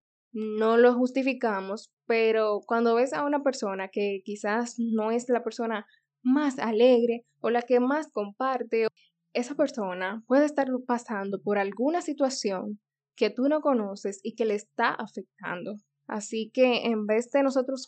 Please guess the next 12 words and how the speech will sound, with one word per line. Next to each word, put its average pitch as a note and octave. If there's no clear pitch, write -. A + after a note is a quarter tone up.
juzgar, G#3+
vamos C4
a C#4+
ser C#4+
un C4
poquito B3
más A3
amables, G3
porque G#3
definitivamente A3+
todos, G#3
todos A3